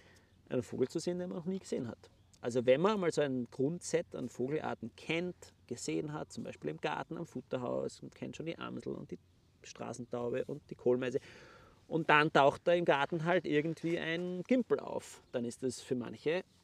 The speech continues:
und das ist vielleicht der große Unterschied, für manche ist das dann ein spannender Moment und anderen ist es einfach wurscht. Ähm,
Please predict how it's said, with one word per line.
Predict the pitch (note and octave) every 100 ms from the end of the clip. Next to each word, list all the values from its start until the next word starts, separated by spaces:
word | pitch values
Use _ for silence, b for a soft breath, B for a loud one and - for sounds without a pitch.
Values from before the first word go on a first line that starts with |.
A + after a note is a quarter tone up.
| _
und | A2+ B2
das | B2
ist | D#3
vielleicht | - C#3 C#3
der | C#3
große | A#2+ B2+ D#3+
Unterschied, | G#3 A#2 A2+
für | A2+
manche | A#2 B2+ -
ist | -
das | -
dann | - -
ein | C#3
spannender | - C3 A#2 C#3
Moment | C#3 C3+ D3 D#3+ G3+ G#3+ G3 E3
und | C#3
anderen | C3 B2 - B2+
ist | B2+
es | B2
einfach | - B2 B2
wurscht. | D#3+ - - - -
Ähm, | C#3 C3+ C3+ C3+